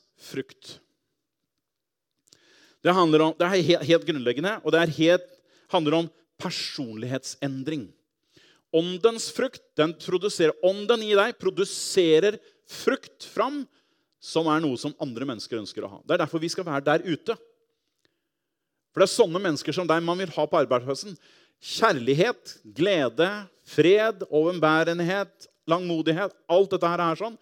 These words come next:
det er ting som mennesker lengter etter. Og det er den frukten du skal bære ut i nabolaget ditt og i arbeidsplassen.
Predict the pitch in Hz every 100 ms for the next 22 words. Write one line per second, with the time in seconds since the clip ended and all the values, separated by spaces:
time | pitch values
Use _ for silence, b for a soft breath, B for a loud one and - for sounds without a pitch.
0 | b b b b 151 170 - 139 131 170
1 | 175 160 107 110 - 156 165 - 170 185
2 | 202 196 131 95 _ _ 190 196 156 _
3 | _ 190 - - 214 _ _ _ _ _
4 | b b b 151 175 170 180 - 151 139
5 | - 160 143 135 156 156 123 110 135 143
6 | - - _ _ _ _ 147 156 123 113
7 | 117 123 156 - - - 131 131 98 90
8 | 107 - 90